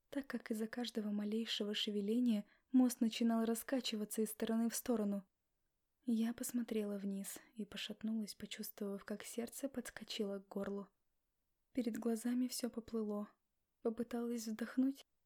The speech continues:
и вдруг ощутила катастрофическую нехватку кислорода. Ноги подкосились, и я чуть не осела на дощечке в щелях, между которыми раскачивалась река. «Женя!» — прозвучал твёрдый голос совсем рядом,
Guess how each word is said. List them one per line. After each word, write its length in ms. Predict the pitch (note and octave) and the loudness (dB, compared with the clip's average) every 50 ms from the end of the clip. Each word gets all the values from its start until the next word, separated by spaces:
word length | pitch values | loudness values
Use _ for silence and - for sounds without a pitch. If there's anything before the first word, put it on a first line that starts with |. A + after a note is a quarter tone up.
| _ _ _ - | _ _ _ -4
и 80 | B3+ | -2
вдруг 380 | A#3+ A#3 A3+ B3 B3+ B3 - B3 | -2 0 0 0 0 0 -2 -4
ощутила 520 | A#3 - - A#3+ - - B3+ B3+ B3+ C4 | -6 -4 -4 -6 -4 -4 -2 -2 0 -2
катастрофическую 1080 | B3+ - B3+ - B3+ A#3 - - A#3 A#3+ A3 - B3 A#3 - C4 B3 - - - C4 B3+ | -2 -4 -6 -4 -4 -6 -6 -2 -4 -4 -2 -2 -4 -4 -2 -4 -6 -4 -2 2 4 4
нехватку 480 | B3 A#3+ - - B3+ A#3 A#3+ - - A#3+ | 4 4 2 0 -2 -2 -2 -2 -6 -8
кислорода. 640 | - - - - - A#3 A#3 A#3 A3 G3+ A3 A3 - _ _ _ _ _ _ _ _ _ _ - | -8 -6 -6 -2 0 0 0 0 0 0 -2 -4 -6 _ _ _ _ _ _ _ _ _ _ 2
Ноги 360 | A#3+ A3+ G#3+ G#3+ G#3 - - | 2 4 4 4 0 -2 -4
подкосились, 800 | - - - - - G#3+ - - - C4 B3 A#3+ A3+ - - - | -14 -16 -14 -12 -10 -8 -6 -6 -4 -2 -2 -2 -4 -4 -4 -2
и 100 | A#3+ A#3 | -2 0
я 180 | G#3+ A3+ A3 | 0 0 -4
чуть 240 | - - A#3+ A3+ - | -4 -4 -4 0 2
не 180 | A#3 A3+ A3+ A3 | 4 4 4 2
осела 320 | - - - B3+ B3 A#3 | 0 0 0 0 2 2
на 180 | A3+ G#3+ G#3+ G#3+ | 2 2 2 0
дощечке 580 | A3 G#3+ - - - A3+ A3 - - - A3+ | 0 0 -2 -2 -2 -2 -4 -4 -4 -4 -4
в 40 | G#3+ | -2
щелях, 480 | - - - A#3 A3 G#3+ A3 - - _ _ _ _ _ _ - | -2 -2 -2 0 0 0 -2 -6 -8 _ _ _ _ _ _ -2
между 280 | A#3 A3 G#3+ - A3+ | -2 -2 -2 -2 -4
которыми 500 | A3 - A3+ - B3 B3 B3 A#3+ A3+ A#3 | -4 -4 -6 -4 -4 -2 0 0 0 0
раскачивалась 800 | A#3 A#3 A3+ - - A#3 A3 - - - A3 G#3+ A3 A3 - - A3 | 0 -2 -4 -6 -6 -6 -6 -4 -4 -4 -2 -2 -2 -2 -2 0 -2
река. 420 | A#3 A3 - - A3+ G#3+ G#3 - _ _ _ _ _ _ _ _ _ _ _ _ _ _ _ _ _ - | -2 -2 0 -2 -2 -2 -2 -4 _ _ _ _ _ _ _ _ _ _ _ _ _ _ _ _ _ -6
«Женя!» — 500 | A3 G3 F#3 F#3 F#3 F3+ F3+ G3 G#3+ A3+ _ _ _ _ _ _ _ _ _ _ | -4 -2 0 0 0 0 0 -2 -4 -6 _ _ _ _ _ _ _ _ _ _
прозвучал 580 | - B3 A3 - G#3+ G#3 G#3 - - G#3+ G#3+ G#3 | -4 -4 -4 -2 -2 -4 -4 -4 -6 -6 -6 -4
твёрдый 380 | - A3 G#3+ G#3 G#3 - G#3+ | -4 -4 -4 -4 -4 -4 -4
голос 360 | G#3 G#3 A3+ B3 C4 C4 B3 | -2 -2 -2 -2 -2 -2 -4
совсем 400 | - - A#3 - - - A#3+ A3+ | -4 -6 -8 -6 -6 -4 -2 -2
рядом, 360 | A#3 A3+ G#3 G3 G3+ G3+ G#3 | -2 -2 -4 -4 -4 -6 -8